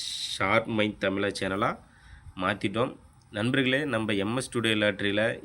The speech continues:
எவ்வளவு சப்போர்ட் கொடுத்தீங்களோ, அதே சப்போர்ட்டு ஷார்ப் மைண்ட் தமிழா சேனலும் கொடுங்க நண்பா. உங்களுக்காக எம் எஸ் Today Lottery-ல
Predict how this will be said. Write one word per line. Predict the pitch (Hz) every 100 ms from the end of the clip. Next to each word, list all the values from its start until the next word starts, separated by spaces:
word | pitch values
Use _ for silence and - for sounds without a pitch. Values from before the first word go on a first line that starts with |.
| 101
எவ்வளவு | 95 117 123 107
சப்போர்ட் | 101 92 117 -
கொடுத்தீங்களோ, | 104 - 107 101 107 123 - - - - - - - - - - -
அதே | 98 123 127
சப்போர்ட்டு | 113 117 110 117 127 - - -
ஷார்ப் | - 95 117 117
மைண்ட் | 110 101
தமிழா | 101 104 101
சேனலும் | 101 104 113 -
கொடுங்க | 104 110 107
நண்பா. | 98 98 117 - - -
உங்களுக்காக | - 110 123 127 123 104 98 113 131 - - - - - - - - - - 98
எம் | 101 123
எஸ் | 127 -
Today | 110 107 104
Lottery-ல | 95 101 107